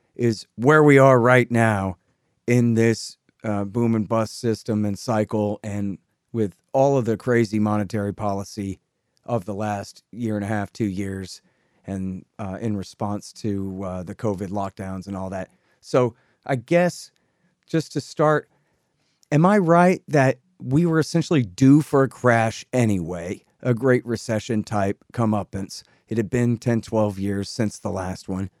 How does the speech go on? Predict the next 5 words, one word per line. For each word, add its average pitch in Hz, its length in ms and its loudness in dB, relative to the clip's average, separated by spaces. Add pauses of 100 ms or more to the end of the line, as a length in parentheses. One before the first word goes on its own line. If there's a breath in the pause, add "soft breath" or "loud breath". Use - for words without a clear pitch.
(360)
And 127 180 -2
then 131 300 -2 (380)
essentially 131 680 -2 (100)
the 127 120 0
government 113 520 2